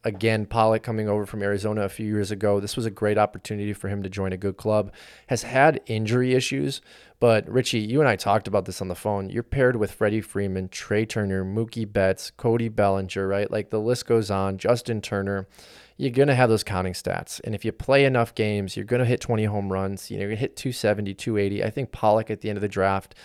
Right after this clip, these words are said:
is the final guy where I'm like, I'm okay with him as my third outfielder. And I'm probably happy with that based on the price. Moving on, as we said, teardrop.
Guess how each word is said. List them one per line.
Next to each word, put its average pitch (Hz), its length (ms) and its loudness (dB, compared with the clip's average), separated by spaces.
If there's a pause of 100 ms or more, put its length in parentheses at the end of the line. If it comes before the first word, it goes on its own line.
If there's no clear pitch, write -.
(280)
is 101 200 -2
the 110 140 2
final 117 440 0
guy 104 240 4
where 101 160 2
I'm 101 100 0
like, 98 280 -2 (180)
I'm 123 260 2
okay 113 460 -2
with 107 200 0
him 107 180 -2
as 101 120 -2
my 95 160 -2
third 92 240 -2
outfielder. 90 460 -2
And 110 80 -2
I'm 110 80 -4
probably 139 320 2
happy 107 560 0
with 92 180 -8
that 98 400 -4
based 110 240 0
on 98 80 -4
the 90 60 -6
price. 104 500 0 (720)
Moving 131 320 4
on, 120 160 4
as 110 160 4
we 107 80 0
said, 107 260 2
teardrop. 104 680 2